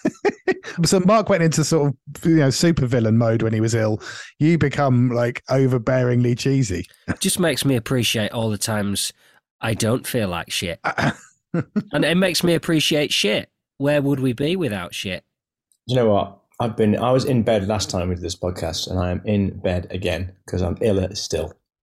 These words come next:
Speaker 2: So you're not going to be positive?
Speaker 3: I'll try. Come on, it's Christmas.
Speaker 2: Are you excited about Christmas?
Speaker 3: Oh, that's such a good question. Yes, I am excited about having some time off.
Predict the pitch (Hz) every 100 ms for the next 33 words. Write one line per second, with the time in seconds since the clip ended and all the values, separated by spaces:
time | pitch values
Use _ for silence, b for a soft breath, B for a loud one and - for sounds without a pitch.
0 | _ - 127 127 131 131 113 110 101 90
1 | 95 - 92 82 80 78 76 - _ _
2 | _ _ - 123 127 - 87 82 - -
3 | - 98 92 - 92 - - - - -
4 | 135 147 - 147 147 147 147 143 120 156
5 | 123 - 71 - - - _ _ _ _
6 | _ _ 120 110 101 98 - - - 98
7 | 90 - 85 - - 90 - _ _ _
8 | _ _ _ _ _ _ _ _ _ _
9 | _ - 123 123 110 - - - _ -
10 | 107 107 101 95 98 95 98 98 95 95
11 | 90 87 98 90 82 85 -